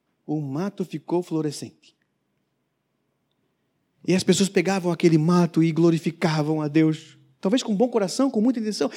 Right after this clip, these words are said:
Olha, a manifestação do Espírito. E se você guardar pra mostrar em casa, não funciona. O Espírito apaga no bolso. Eu disse, "Eu nasci na zona rural.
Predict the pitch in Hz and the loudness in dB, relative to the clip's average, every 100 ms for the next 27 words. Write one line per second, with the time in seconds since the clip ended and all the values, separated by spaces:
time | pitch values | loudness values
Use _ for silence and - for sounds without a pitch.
0 | - - 294 196 - - 269 320 285 285 | -2 4 6 4 0 2 8 8 8 6
1 | 262 254 - 320 320 294 269 - - 320 | 6 4 4 2 4 6 6 4 8 10
2 | 294 233 190 - - 247 - 302 311 - | 10 8 4 2 2 6 6 8 8 8
3 | 311 294 262 214 311 294 285 247 285 285 | 8 8 8 8 6 8 6 6 4 4
4 | 233 302 285 311 302 277 - 294 311 269 | 4 4 6 6 4 2 6 6 6 4
5 | - 294 320 302 294 311 302 285 269 185 | 4 4 6 6 6 6 8 8 8 8
6 | 269 269 - 202 - - - - _ _ | 10 10 8 4 2 -16 -20 -20 _ _
7 | _ - 180 185 185 - 208 208 185 - | _ -2 -2 -2 -6 0 2 2 0 -2
8 | 226 214 165 131 220 220 220 147 160 139 | 0 0 -2 -2 0 2 2 4 2 0
9 | - | -6